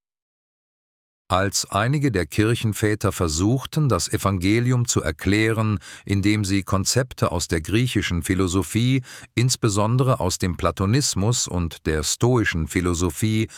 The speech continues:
heranzogen, wurde die Wahrheit der Übertragung der Sünden durch die Taufe Jesu allmählich in den Hintergrund gedrängt. Während die Bedeutung des Kreuzes weiterhin betont wurde, schien die Wahrheit der Übertragung der Sünden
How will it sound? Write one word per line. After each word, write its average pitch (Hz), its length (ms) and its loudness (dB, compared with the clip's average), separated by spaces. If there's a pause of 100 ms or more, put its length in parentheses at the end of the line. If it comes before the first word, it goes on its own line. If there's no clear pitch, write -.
(120)
heranzogen, 101 920 0 (240)
wurde 107 260 2
die 98 180 0
Wahrheit 110 680 -2
der 92 100 0
Übertragung 95 720 0
der 113 140 0
Sünden 95 580 0 (240)
durch 92 160 0
die 92 180 -2
Taufe 104 420 -2
Jesu 87 680 0 (240)
allmählich 101 800 0
in 110 120 -2
den 117 140 0
Hintergrund 80 680 -2
gedrängt. - 640 -6 (640)
Während 110 460 0
die 101 100 2
Bedeutung 104 540 0
des 95 180 -2
Kreuzes 104 580 -2
weiterhin 98 520 0
betont 123 480 0
wurde, 120 400 2 (260)
schien 147 320 0
die 123 180 0
Wahrheit 92 600 0
der 82 80 2
Übertragung 87 680 0
der 98 100 2
Sünden 120 520 2